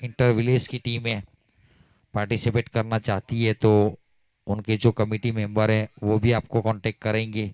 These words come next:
और आपको अगर उनका कांटेक्ट नंबर चाहिए तो उनके पास से ले सकते हैं। हर साल वो ऑर्गेनाइजर करते हैं।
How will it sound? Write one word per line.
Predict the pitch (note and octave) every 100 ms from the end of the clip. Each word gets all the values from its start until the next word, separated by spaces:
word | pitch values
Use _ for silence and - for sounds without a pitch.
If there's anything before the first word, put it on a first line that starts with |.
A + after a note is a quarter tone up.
| - - _ _ _
और | G#2
आपको | A2 A2 - A#2
अगर | A2 A2+
उनका | A#2 A2+ A2+
कांटेक्ट | A2+ G#2+ A2+ A2
नंबर | A2 A2 G#2+
चाहिए | G#2+ A2 A2
तो | - G#2
उनके | G#2+ A2+ A2+
पास | - G2 F#2+
से | A2
ले | G2+ G2+
सकते | - G#2 -
हैं। | G#2 G#2 - _ _ _ _ _ _ _ _ _
हर | A2
साल | G#2 B2 A2
वो | G#2+
ऑर्गेनाइजर | G#2 G#2 G#2+ A2 A2 G#2+
करते | G#2 - A2+
हैं। | A2 A2